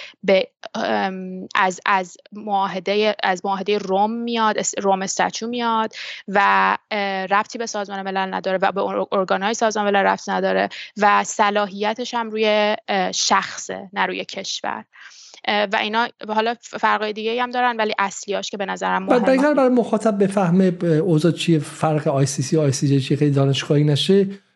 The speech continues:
Speaker 2: مثلاً، اه، دعویایی که علیه مثلاً ایران بردن تا به حال، آیا مثلاً در آی سی جی بوده، در آی سی سی بوده، مثلاً با خود ایرا-، ایران با کدومشون تا حالا بیشتر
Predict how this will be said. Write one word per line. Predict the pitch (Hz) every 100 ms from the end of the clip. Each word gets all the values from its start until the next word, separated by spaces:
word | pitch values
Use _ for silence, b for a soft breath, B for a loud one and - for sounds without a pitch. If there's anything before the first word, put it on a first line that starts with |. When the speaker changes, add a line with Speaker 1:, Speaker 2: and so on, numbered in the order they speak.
| -
Speaker 2:
مثلاً، | 175 196 214 220 190
اه، | 165 160 151 147 143 226 180 - - 247 208 202
دعویایی | 185 185 190 190
که | 196
علیه | 196 175 190
مثلاً | 170 190
ایران | 185 160 156
بردن | 151 151 147 143
تا | 151
به | 143
حال، | 135 151 101 B B B -
آیا | 160
مثلاً | 156 175
در |
آی | 170 156
سی | 143 160
جی | 160 175
بوده، | 160 151 147 139
در | 143
آی | 147 127
سی | - 120
سی | - 170
بوده، | 160 151 143 139 156
مثلاً | 143
با | 156 147
خود | 185 190
ایرا-، | 185 165
ایران | 196 170 185
با | 175
کدومشون | 165 165 170 170
تا | 160
حالا | 151
بیشتر | 147 - 160 151